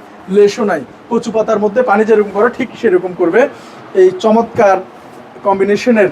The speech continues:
এই থ্রি ডি, এই, এই বালিশের কভার সহ, এগুলো কিন্তু ওয়াটারপ্রুফ।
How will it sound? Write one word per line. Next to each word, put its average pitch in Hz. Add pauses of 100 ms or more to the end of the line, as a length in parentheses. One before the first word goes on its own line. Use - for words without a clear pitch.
এই 185
থ্রি 220
ডি, 202 (380)
এই, 359 (220)
এই -
বালিশের 185
কভার 196
সহ, 208
এগুলো 196
কিন্তু 196
ওয়াটারপ্রুফ। 180